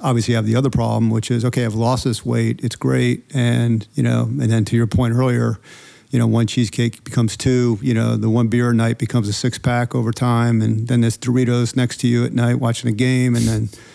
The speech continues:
you know, seven months later, you're back to where you were before. And, uh, so at the end of the day, you know, my motto is discipline equals freedom.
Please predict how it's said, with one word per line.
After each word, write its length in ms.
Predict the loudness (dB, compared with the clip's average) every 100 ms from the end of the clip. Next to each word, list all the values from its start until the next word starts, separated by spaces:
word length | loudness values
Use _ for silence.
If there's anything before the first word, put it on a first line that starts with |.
| -6
you 80 | 0
know, 140 | 0
seven 300 | 0 0 2
months 260 | 2 0 0
later, 200 | 0 2
you're 120 | 0
back 180 | 0 -2
to 80 | 0
where 140 | 0
you 100 | 2 2
were 100 | 0
before. 500 | -2 -2 -2 -4 -10 _ -2
And, 380 | 0 2 2
uh, 280 | 2 0 0 -4 -10 -20 -20 -20 -4
so 100 | -2
at 80 | 2
the 60 |
end 80 | 2
of 40 | 2
the 40 | 2
day, 300 | 2 0 -2
you 160 | -2 0
know, 80 | 2
my 160 | 2
motto 400 | 2 2 0 0
is 160 | 0 -2
discipline 540 | 0 -2 -2 0 2
equals 260 | 2 -2 -6
freedom. 540 | -2 0 0 0 -6